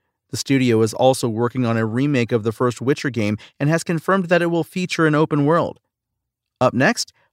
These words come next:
Martin Scorsese met with Pope Francis and has announced he's now working on a movie about Jesus. As reported by Variety, Scorsese revealed the new movie during a conference organized by the Jesuit publication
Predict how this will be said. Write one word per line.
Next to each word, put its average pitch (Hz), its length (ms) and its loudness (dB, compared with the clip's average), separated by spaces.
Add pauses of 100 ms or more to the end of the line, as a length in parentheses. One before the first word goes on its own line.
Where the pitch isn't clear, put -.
Martin 160 240 2
Scorsese 156 680 0
met 143 240 2
with 147 200 -2
Pope 151 260 0
Francis 143 540 -2 (200)
and 147 120 2
has 151 160 2
announced 151 400 0
he's 147 160 -4
now 160 260 2
working 170 400 -2
on 156 140 -2
a 151 80 2
movie 151 380 0
about 147 260 4
Jesus. 156 520 -2 (640)
As 135 200 2
reported 123 420 -2
by 113 140 4
Variety, 113 600 0 (200)
Scorsese 180 640 0
revealed 151 420 0
the 143 80 0
new 143 320 0
movie 160 400 0
during 139 300 0
a 127 80 -2
conference 156 560 -4
organized 139 520 0
by 131 140 4
the 127 140 -2
Jesuit 131 420 0
publication 127 720 -2